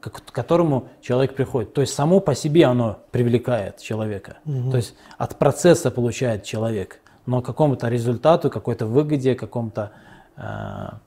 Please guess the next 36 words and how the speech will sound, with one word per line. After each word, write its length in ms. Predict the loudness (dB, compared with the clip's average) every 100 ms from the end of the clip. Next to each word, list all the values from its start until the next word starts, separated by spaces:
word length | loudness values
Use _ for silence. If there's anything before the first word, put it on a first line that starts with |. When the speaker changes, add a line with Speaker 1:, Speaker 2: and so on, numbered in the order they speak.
| _ _ _ _ _ -4
Speaker 1:
конечному 460 | 0 0 0 -2
результату, 440 | -2 -2 0 -2 -2
какой-то 260 | -6 -6
цели 280 | -2 0 0
человек 360 | -2 -2 0 -2
через 240 | -4 -4
это 160 | -4 -6
не 100 | -6
проходит. 300 | -6 -6 -6
То 60 |
есть 120 | -4
эти 140 | -2 -2
три 420 | 0 0 0 -2 _
свойства 420 | -6 0 0 0 -2
есть 420 | 2 0 0 -10
в 340 | -6 -4 -2
лахве. 400 | -2 -2 -4 -12 -14 -18
И 60 | -4
поэтому 460 | 0 2 4 2 0 -20 -20 _
в 40 | 6
этом 220 | 6 6
аяте 320 | 6 4 2
Священного 460 | -6 -6 -2 -2 -4
Корана, 360 | -4 -4 -6
когда 200 | -8 -8
Всевышний 360 | -4 -2 -2 -2
говорит 240 | -4 -4
"Риджалюн" 520 | -4 2 4 4 2 0
в 40 |
этих 240 | -2 -4
домах, 400 | -2 0 2 0
в 40 | -2
которых 360 | -6 -4 -6
находится 400 | -8 -6 -6 -6
свет 300 | -10 -2 0
Аллаха, 540 | 2 4 4 2 -2